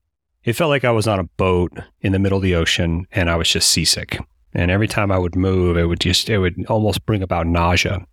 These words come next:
Um, so I had that for two days, really bad. And that was the first day we were supposed to, to get together. Luckily, um,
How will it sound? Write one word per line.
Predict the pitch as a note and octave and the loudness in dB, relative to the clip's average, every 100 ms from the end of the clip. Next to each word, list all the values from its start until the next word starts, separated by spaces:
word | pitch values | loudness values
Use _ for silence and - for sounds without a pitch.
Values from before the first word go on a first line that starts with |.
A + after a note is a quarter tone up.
| _ | _
Um, | G#2+ F#2 F2 E2+ - _ - | 0 2 0 -2 -8 _ -6
so | G#2+ | -2
I | |
had | G2 C3+ | 0 0
that | B2 A2+ - | 2 0 -2
for | - F#2 F2 D#2+ - _ - | -2 0 0 -4 -10 _ -4
two | C#3+ A2+ | 0 2
days, | F#2+ D#2+ - - | 0 -4 -8 -4
really | G2 G#2 F2+ | -2 0 0
bad. | E2+ | -2
And | E2+ | 0
that | G#2 | 0
was | F#2+ | -2
the | - | -2
first | G2 - | -4 -4
day | F2 | -6
we | E2 | -2
were | E2+ | -2
supposed | - - D#2+ - | -2 -2 -4 -4
to, | F2+ - _ _ | -6 -8 _ _
to | - G2 | -6 -2
get | F2 | -2
together. | F2+ F2+ F2 F2 - _ _ _ _ | -2 0 0 -2 -10 _ _ _ _
Luckily, | G#2+ C3+ - G2 F2+ G2 D3+ - | -2 0 0 0 0 0 -2 -4
um, | G#2+ F#2 E2+ F2 E2+ | -2 0 0 0 -2